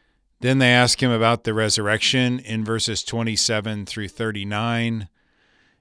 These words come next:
And once again, he answers their questions with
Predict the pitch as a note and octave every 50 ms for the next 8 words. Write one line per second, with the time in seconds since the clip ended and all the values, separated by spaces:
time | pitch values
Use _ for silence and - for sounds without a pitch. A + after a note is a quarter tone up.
0 | _ _ _ - F#2+ G2+ G#2 G#2+ A2 A2+ G#2 - A#2+ A2+ G2 A2 A2 A2 G#2+ G2
1 | G2 G#2+ G#2+ G#2+ A2 - _ - A2 A2 A2 G#2 - A#2 G#2+ - - A2 G2 -
2 | - - A2+ A2 G#2 - - - - A2 G#2 G#2 G2+ G2 F#2 F2+ - - _ _
3 | - G#2 A2 G#2+ F#2 - _